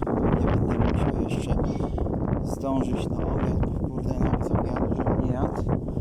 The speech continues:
Śniadanie tylko, kurde, ser nasienny. Podejrzewam, że to jest chyba milin, o ile się nie mylę, milin, jakiś inny kolor, ale dokładnie nie wiem dokładnie. Nie znam się,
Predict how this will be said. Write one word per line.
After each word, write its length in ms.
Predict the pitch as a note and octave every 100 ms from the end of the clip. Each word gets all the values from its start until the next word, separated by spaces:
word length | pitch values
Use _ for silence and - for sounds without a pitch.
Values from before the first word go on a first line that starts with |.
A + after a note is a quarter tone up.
| - - - - - -
Śniadanie 460 | - - - B2+ C3+ -
tylko, 280 | - -
kurde, 500 | - - B2 - A2
ser 380 | A#2+ B2 B2+ D3 D#3+ - - - - - - - - - - - - - -
nasienny. 520 | B2 C#3 C3 C#3 D3
Podejrzewam, 580 | C3 C3+ C3+ D#3 D3 C#3
że 60 |
to 60 | D3+
jest 180 | C#3+ -
chyba 280 | C#3+ C#3
milin, 520 | D#3 F3+ C3+ D3+ F#3 - -
o 60 |
ile 220 | C3+ C3+
się 180 | - C#3+
nie 80 | C3+
mylę, 400 | C3 C3 C#3 D3
milin, 500 | D#3+ D#3+ C#3+ C#3 C3+ - - - - - -
jakiś 320 | B2+ - -
inny 400 | - D#3+ D3+ C#3+
kolor, 540 | C3+ E3 D3+ C#3 C3+ G#2
ale 200 | C3 C3+
dokładnie 440 | C3 - C3 C3
nie 160 | C3 B2+
wiem 180 | A#2+ A#2+
dokładnie. 640 | - A2+ A#2 A#2+ D3+ E3+ - - - - - - - - -
Nie 100 | A#2
znam 260 | G2+ A2+
się, 200 | - -